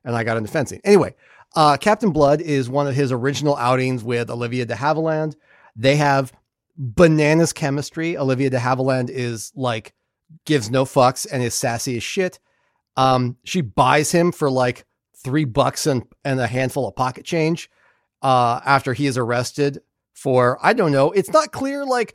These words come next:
what's going on. He's some sort of, like, doctor, and he gets sold into slavery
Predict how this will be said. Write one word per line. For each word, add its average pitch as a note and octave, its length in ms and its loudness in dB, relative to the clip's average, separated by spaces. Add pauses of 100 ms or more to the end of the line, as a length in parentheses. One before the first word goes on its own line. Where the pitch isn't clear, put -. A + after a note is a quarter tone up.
(120)
what's D3 340 -4
going A3 280 2
on. A#3 220 -2
He's F#3+ 220 -6
some B3 160 -2
sort G#3+ 200 0
of, G3 120 -2
like, G3 200 -2 (260)
doctor, D#3+ 540 -2 (460)
and C#3+ 340 -2
he D#3 140 -8
gets D3+ 240 -4
sold F3 280 -2
into E3+ 160 -4
slavery G3 640 -6